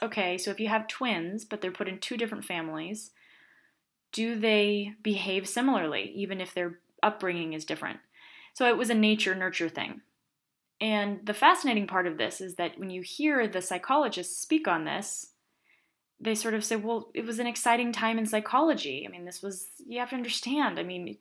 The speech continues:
it didn't, we didn't think that we were doing anything wrong." But then when you hear the testimonies from twins and triplets who re-, who find one another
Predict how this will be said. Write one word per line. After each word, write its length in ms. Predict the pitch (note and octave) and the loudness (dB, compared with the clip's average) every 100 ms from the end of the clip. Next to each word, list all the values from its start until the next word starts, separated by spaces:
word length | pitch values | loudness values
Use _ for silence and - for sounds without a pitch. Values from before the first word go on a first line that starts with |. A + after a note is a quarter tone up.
| - | -8
it 160 | G#3+ | -8
didn't, 320 | B3+ B3 A#3 A#3+ | -4 -4 -4 -2
we 80 | |
didn't 320 | B3+ C#4+ C4 - | 0 0 0 -4
think 240 | F4 F#4+ - | -6 -2 -2
that 100 | A3 | 0
we 100 | F#3+ | 0
were 80 | |
doing 220 | E3+ D#3+ D#3+ | 0 -2 -2
anything 340 | D#3 D#3 D#3 | -6 -6 -8
wrong." 360 | C#3 A#2+ - - _ _ _ _ _ _ - | -6 -6 -8 -16 _ _ _ _ _ _ -6
But 120 | A#3+ | 2
then 160 | E4+ | 4
when 100 | F4 | 6
you 80 | C4 | 4
hear 320 | G#3+ C4+ D4+ | 4 2 2
the 200 | A#3 G3+ | 2 0
testimonies 720 | F#3+ C#4 D4+ - A3+ F3 E3 - | 0 -2 0 2 0 0 -4 -4
from 460 | F#3+ F#3 F3+ F3 - _ _ - | -2 -2 -2 -8 -14 _ _ -8
twins 480 | B3 A#3 A3+ G#3+ | -2 2 2 0
and 120 | F#3+ F#3 | -4 -2
triplets 380 | G#3+ G#3 F#3+ | -2 0 -2
who 300 | - F#3+ F3 G3+ | -2 -2 -4 -6
re-, 320 | G3 A#3+ - F#3 | -4 -4 -4 0
who 140 | G#3+ | 0
find 380 | G#3+ G#3+ E4 E4 | 6 6 8 6
one 140 | G3 | 4
another 460 | D#3+ D3+ G2 - | 2 -2 -2 -6